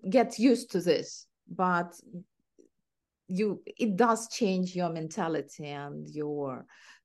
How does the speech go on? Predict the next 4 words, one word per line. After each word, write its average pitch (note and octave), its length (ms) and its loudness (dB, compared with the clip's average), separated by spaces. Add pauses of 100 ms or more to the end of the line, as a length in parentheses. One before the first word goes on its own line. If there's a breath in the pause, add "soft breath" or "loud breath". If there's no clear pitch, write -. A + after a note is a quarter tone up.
(100)
um, C3+ 500 -10 (140)
attitude F#3 800 0 (140)
towards, D#3+ 720 -2 (420 loud breath)
um, D3 1200 -8